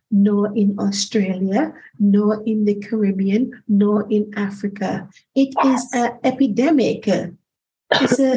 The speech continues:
Speaker 1: it, it's, it's a, it's a pandemic. You know, twenty-five years ago, I got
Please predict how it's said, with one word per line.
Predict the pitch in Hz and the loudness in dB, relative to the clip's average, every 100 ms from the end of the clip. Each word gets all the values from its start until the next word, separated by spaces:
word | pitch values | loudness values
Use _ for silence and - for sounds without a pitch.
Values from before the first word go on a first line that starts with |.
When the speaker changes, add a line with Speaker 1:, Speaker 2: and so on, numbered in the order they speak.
| - - | -2 -4
Speaker 1:
it, | 247 - | -4 -2
it's, | 254 - | -4 -2
it's | 277 254 | -2 -2
a, | 254 - _ _ - _ - | -2 -6 _ _ -20 _ -6
it's | 254 | -2
a | 269 262 | -2 -2
pandemic. | 240 240 214 240 339 - - - - 175 - - _ _ _ _ _ - | -4 -2 0 0 0 0 -2 -4 -6 -8 -12 -20 _ _ _ _ _ -4
You | 247 | 0
know, | 226 220 | 2 2
twenty-five | 233 - 294 320 - 302 254 | 0 0 2 2 2 2 2
years | 233 226 208 208 | 2 2 2 0
ago, | 196 175 196 - | 0 -2 -2 -2
I | 190 196 | -2 -2
got | 175 190 | -2 -6